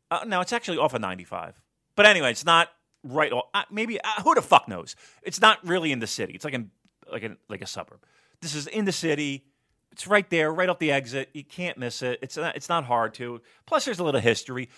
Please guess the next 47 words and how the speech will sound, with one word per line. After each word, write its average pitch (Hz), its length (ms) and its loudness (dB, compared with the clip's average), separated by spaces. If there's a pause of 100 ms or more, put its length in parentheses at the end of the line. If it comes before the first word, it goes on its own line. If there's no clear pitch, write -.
(140)
Plus, 247 200 2
they've 208 220 4
been 185 200 4
there 165 160 2
before, 113 500 0
so 147 140 -4
they 135 140 0
know 127 200 6
the 123 120 2
building. 120 400 0
They 113 80 -4
know 110 160 -2
the 104 100 -4
logistics 110 540 -6
of 110 60 -14
the 113 80 -2
building. 113 280 -4
They've 143 180 -6
never 143 200 0
run 104 140 -4
this 95 180 -10
National 95 260 -8
Guard 87 240 -8
Armory. 90 320 -16 (480)
Um, 107 540 -4 (920)
now, 180 380 6 (100)
twenty-three, 190 440 -2
twenty-three 185 500 -2
was 156 160 -2
probably 147 260 4
the 131 60 -8
smart 127 280 -2
choice. 123 200 -8
The 143 80 -12
problem 269 320 6
with 147 80 -2
Philly 156 280 -4
is 95 120 -8
this. - 320 -6 (1400)
They 220 80 -2
don't 269 80 2
really 311 200 0
have 220 120 2
a 202 40 2
lot 190 160 8
of 127 80 -2
great 139 520 4